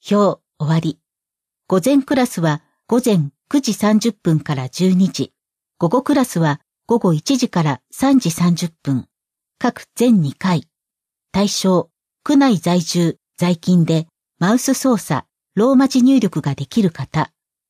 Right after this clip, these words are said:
各クラス五名。費用、五千円。初回に全額支払い。別途テキスト代。一から十二は五百円。十三、十四は千円が必要。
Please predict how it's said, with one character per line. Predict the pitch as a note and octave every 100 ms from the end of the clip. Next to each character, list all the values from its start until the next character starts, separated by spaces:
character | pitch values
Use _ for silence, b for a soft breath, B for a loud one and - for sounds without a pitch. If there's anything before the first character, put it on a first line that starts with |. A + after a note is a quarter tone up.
| _
各 | - B3+ -
ク | -
ラ | G#3+
ス | F#3+ C3
五 | - D3
名。 | F3 F#3 - _ _ _ _ _ _ _ _
費 | - C#4+
用、 | B3 D3+ - _ _
五 | -
千 | D#3 A3 A3+ G#3
円。 | G3 E3+ - _ _ _ _ _ _
初 | - E3+
回 | A#3 B3
に | A3 G#3+ - _ _
全 | F#3+ A3+
額 | A3+ -
支 | G#3+ -
払 | D3+ F3 E3+
い。 | D#3 _ _ _ _
別 | F#3 C#4 -
途 | F#3+
テ | -
キ | - G#3
ス | -
ト | G3
代。 | F3 F3 - _ _ _ _
一 | - - -
か | D4+
ら | B3
十 | E3 F#3+
二 | F#3+ G3+
は | D3
五 | -
百 | D3+ G#3 -
円。 | F#3+ C#3+ - _ _ _ _ _
十 | C4 C4+
三、 | - F3+ C3 -
十 | C3+ G#3+ A#3
四 | A#3+ A3
は | D#3 C#3+ - _ _
千 | - D4 C4
円 | F#3+
が | B2+
必 | B2+ - - D#3
要。 | D3+ -